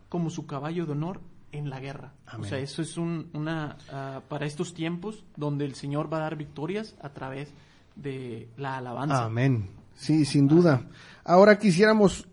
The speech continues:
Speaker 2: ver otra fuente, como veíamos al inicio. Dijimos que la segunda fuente es Satanás.
Speaker 1: Así es.
Speaker 2: Música inspirada por, por Satanás es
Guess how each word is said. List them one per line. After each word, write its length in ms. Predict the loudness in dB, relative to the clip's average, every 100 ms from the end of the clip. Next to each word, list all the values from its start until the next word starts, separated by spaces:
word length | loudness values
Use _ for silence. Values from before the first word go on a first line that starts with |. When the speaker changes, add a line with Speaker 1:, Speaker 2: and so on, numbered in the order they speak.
| -2
Speaker 2:
ver 480 | 4 6 4 0 -8 _ _ _ _ _ _ _ _ -8
otra 300 | -2 0 2
fuente, 420 | 4 4 2 0
como 380 | 2 2 0 -2
veíamos 520 | -2 0 2 2 0
al 180 | -2 -2
inicio. 500 | 0 0 0 -2 -4 -8 -14
Dijimos 380 | -6 0 0 0
que 80 | -2
la 120 | -2
segunda 380 | -2 -2 0 0
fuente 460 | 0 0 0 0
es 200 | 0 -2 -16 _ _
Satanás. 1000 | -14 -12 -8 -4 -2 -4 -6 -12 -16 -18 -18
Speaker 1:
Así 240 | -18 -18
es. 240 | -18 -20 -20 -20 -20 -20 -20 -4
Speaker 2:
Música 600 | 4 6 6 4 0 6 8
inspirada 640 | 6 6 4 6 4 4
por, 300 | 4 2 2
por 200 | 0 0
Satanás 880 | 2 0 2 2 4 2 -2 -12 -16 _ _ _ _ _ _ _ 0
es 360 | 2 2 0